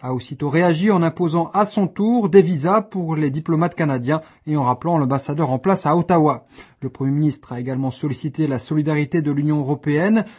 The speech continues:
par la voix de son président, José Barroso. La Commission a annoncé qu'elle se prononcerait sur l'éventualité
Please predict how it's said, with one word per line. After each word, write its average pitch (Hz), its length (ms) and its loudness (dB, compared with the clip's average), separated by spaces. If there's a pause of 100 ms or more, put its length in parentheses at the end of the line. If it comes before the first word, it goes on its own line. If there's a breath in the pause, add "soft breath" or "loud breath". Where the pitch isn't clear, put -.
(120 loud breath)
par 123 120 -6
la 131 120 -2
voix 151 220 -2
de 127 140 -6
son 127 220 -10
président, 156 720 0
José 156 440 -2
Barroso. 139 600 0 (300 loud breath)
La 135 80 -4
Commission 147 640 -2
a 123 120 -2
annoncé 135 440 -4
qu'elle 131 180 -6
se - 160 -10
prononcerait 160 680 0
sur 143 360 -6
l'éventualité 175 800 2